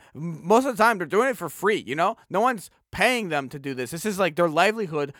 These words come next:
to some extent for some of them. This is a revenue stream for them. So be respectful and just know that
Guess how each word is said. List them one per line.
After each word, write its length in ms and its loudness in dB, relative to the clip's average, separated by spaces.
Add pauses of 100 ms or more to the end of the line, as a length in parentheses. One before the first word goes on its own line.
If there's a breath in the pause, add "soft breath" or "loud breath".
(180 soft breath)
to 160 0
some 180 -2
extent 300 -4
for 80 -8
some 180 -4
of 80 -8
them. 120 -6
This 140 -10
is 140 -10
a 100 -8
revenue 440 -2
stream 220 -10
for 160 -8
them. 200 -4
So 280 0 (200 loud breath)
be 160 0
respectful 760 -2 (140 soft breath)
and 280 -4 (220 soft breath)
just 280 -10
know 140 2
that 300 0